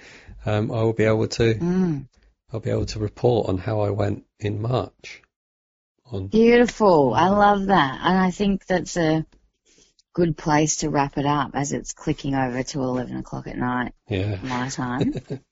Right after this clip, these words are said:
Speaker 1: Um,
Speaker 2: Speaking of staying up late.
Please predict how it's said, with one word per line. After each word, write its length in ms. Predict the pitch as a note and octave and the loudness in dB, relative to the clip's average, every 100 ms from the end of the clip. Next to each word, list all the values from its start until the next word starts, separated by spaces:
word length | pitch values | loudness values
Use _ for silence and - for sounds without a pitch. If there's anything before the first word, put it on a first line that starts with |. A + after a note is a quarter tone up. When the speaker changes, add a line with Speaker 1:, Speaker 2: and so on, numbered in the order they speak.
| - - B2+ A#2+ - - - - - - | -20 -20 -20 -20 -20 -20 -20 -20 -16 4
Speaker 1:
Um, 300 | A#2 A2+ A#2+ | 8 8 6
Speaker 2:
Speaking 800 | G3+ - - F3+ F3 - E3 C#3+ | 2 -2 2 4 4 4 4 4
of 120 | C#3 | 0
staying 480 | - - C#3 C3+ C#3+ | -2 4 4 4 2
up 160 | C3 | 2
late. 560 | C#3+ C#3 G3+ A#3 - | 4 6 6 4 2